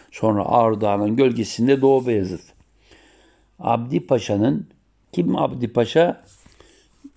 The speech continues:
Meşhur İshak Paşa kervansarayı var ya, onu yapan Abdi Paşa'nın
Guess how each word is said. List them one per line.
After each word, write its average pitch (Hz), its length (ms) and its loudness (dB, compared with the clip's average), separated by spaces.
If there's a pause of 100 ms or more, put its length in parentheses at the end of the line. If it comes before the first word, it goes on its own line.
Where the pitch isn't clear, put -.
(300)
Meşhur 113 320 -2
İshak - 380 -4
Paşa 110 400 -2 (420)
kervansarayı 120 720 0
var 285 200 2
ya, 127 240 -4 (1080)
onu 147 340 4
yapan 117 560 0 (760)
Abdi 123 400 0
Paşa'nın 95 500 -4